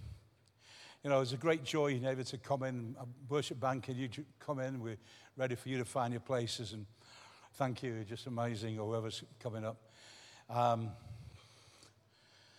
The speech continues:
one of the things about being a visiting speaker, you know, if, if I'm in my own church somewhere, when in those days I was in a pastoral role, I'll bring something one week and bring the next bit the next week. When you're a visitor,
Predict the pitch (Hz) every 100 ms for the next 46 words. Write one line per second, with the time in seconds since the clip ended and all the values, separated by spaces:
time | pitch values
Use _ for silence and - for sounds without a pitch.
0 | - - - - - - _ _ - 151
1 | 190 147 175 139 143 151 127 143 135 113
2 | 131 143 131 - 147 123 135 123 120 117
3 | 135 - 170 170 160 156 147 147 139 120
4 | 156 131 127 - 131 117 117 117 117 131
5 | 120 123 110 120 117 113 110 113 104 -
6 | - - 131 - 123 113 120 113 104 -
7 | - - - - 123 151 143 156 135 135
8 | 135 131 123 131 113 147 147 139 127 131
9 | - 127 151 - 131 147 135 123 135 -
10 | 127 120 - - - - - 131 175 180
11 | 175 180 180 - 135 139 131 - 131